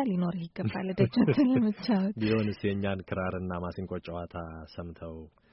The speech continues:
Speaker 2: የሚያውቁ ናቸው ታዲያ?
Speaker 1: እንደሱ ማለት ለእኔ ይከብደኛል ሄኖክ። እድሜ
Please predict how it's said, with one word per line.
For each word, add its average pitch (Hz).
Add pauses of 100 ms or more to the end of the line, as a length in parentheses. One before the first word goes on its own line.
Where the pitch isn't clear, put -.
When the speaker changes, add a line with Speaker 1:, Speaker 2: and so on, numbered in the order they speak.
(380)
Speaker 2:
የሚያውቁ 98
ናቸው 104
ታዲያ? 110 (220)
Speaker 1:
እንደሱ 214
ማለት 233
ለእኔ 190
ይከብደኛል 180
ሄኖክ። 180
እድሜ 190